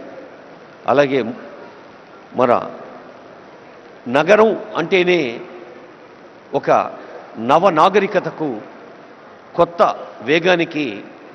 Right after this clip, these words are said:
సేవా యాగానికి పేరైతే, మరి నగర మౌలిక సదుపాయాల సంస్థ, మున్సిపల్ అడ్మినిస్ట్రేషన్ వారు,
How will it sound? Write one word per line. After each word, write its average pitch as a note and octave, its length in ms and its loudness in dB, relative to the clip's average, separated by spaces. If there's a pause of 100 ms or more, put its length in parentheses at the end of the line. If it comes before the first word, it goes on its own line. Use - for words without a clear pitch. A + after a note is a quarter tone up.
(680)
సేవా E3+ 300 2 (160)
యాగానికి E3+ 500 2
పేరైతే, C#3+ 460 -2 (600)
మరి B2+ 180 -2 (500)
నగర E3+ 220 4 (300)
మౌలిక G3 340 2 (100)
సదుపాయాల D#3+ 440 2 (120)
సంస్థ, D3 320 -4 (1080)
మున్సిపల్ E3 420 0
అడ్మినిస్ట్రేషన్ C#3 600 -2
వారు, A#2 220 2